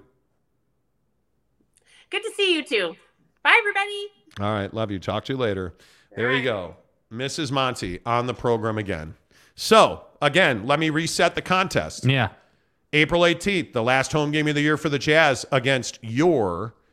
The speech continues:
Speaker 2: uh, let me make sure it's not April. I just wanna get the date right. April eighth, Saturday, April eighth at one thirty against the Denver Nuggets.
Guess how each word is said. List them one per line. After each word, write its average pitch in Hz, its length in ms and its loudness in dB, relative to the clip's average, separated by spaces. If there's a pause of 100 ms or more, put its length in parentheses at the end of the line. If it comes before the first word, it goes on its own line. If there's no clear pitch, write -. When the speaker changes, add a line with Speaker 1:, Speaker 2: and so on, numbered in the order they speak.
(560)
Speaker 2:
uh, 107 280 0
let 117 80 -6
me 135 80 -4
make 131 160 -6
sure - 140 -6
it's - 200 -12
not 98 180 -10 (180)
April. 120 420 -2
I 98 80 -4
just 98 180 -10
wanna 113 160 -4
get 120 140 -8
the 123 60 -6
date 101 200 -4
right. 92 180 -8
April 147 380 0
eighth, 156 280 0
Saturday, 165 520 -2
April 165 320 -2
eighth 156 160 -4
at 160 140 -8
one 143 180 -6
thirty 92 460 -8 (520)
against 123 520 -2 (760)
the 123 120 -4
Denver 143 280 0
Nuggets. 117 640 -4